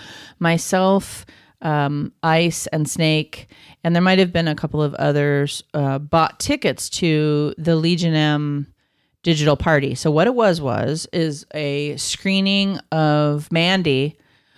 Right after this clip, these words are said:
with commentary from the Cheddar Goblin, <laughs> who's a comedian with a puppet that's the Cheddar Goblin. And I think it's the guy from the last podcast on the left, which is a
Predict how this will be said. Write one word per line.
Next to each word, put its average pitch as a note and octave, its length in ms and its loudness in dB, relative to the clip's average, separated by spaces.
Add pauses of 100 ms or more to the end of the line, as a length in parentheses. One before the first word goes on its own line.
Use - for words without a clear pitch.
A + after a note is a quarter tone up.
(160)
with E3+ 340 2
commentary G#3+ 680 4
from F3+ 260 2
the D#3+ 60 2
Cheddar F3 300 2
Goblin, D3 540 2 (880)
<laughs> - 960 -20
who's A3+ 300 4
a E3 480 4 (1080)
comedian G#3 720 4 (600)
with D#3+ 200 2
a C#3+ 60 0
puppet - 600 -2 (520)
that's D#3 260 -6
the D#3 100 -2
Cheddar D3 300 0
Goblin. C#3 560 -2 (320)
And F3+ 120 2
I F3+ 80 4
think A#3+ 200 2
it's B3+ 160 -2
the G#3 100 0
guy F3 240 4
from F3+ 240 0
the E3+ 60 2
last D3 320 0
podcast D3+ 520 -2
on D3 120 -2
the C#3 80 -4
left, - 560 -6 (260)
which - 180 -12
is C#3+ 140 -4
a D#3+ 300 -2